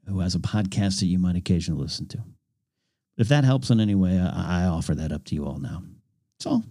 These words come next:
That's all I can do. That's all I can do. A lot of pain and suffering happened this week here in the United States of America, particularly in Minnesota, and it did not need to happen.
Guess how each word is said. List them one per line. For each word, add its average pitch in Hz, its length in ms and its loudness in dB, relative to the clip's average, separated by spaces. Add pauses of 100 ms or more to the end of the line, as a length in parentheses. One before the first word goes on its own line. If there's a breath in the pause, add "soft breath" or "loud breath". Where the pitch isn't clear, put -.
(680)
That's 131 160 0
all 110 120 4
I 104 80 2
can 95 280 0
do. - 120 -10 (1800)
That's 92 120 2
all 85 60 2
I 82 60 -2
can - 260 -8
do. - 1600 -20 (1160 loud breath)
A 113 40 0
lot 123 220 2
of 131 160 0
pain 147 500 4
and 147 120 2
suffering 76 680 -2
happened 82 440 -2
this 76 200 -8
week 87 300 -2
here 90 280 2
in 87 120 -2
the 85 60 -4
United 87 400 -2
States 90 280 0
of 85 100 -6
America, 87 500 0
particularly 92 520 0
in 87 80 0
Minnesota, 90 560 2
and 85 100 0
it 82 120 -4
did 90 180 2
not 95 220 4
need 87 280 -8
to 92 80 0
happen. - 580 -6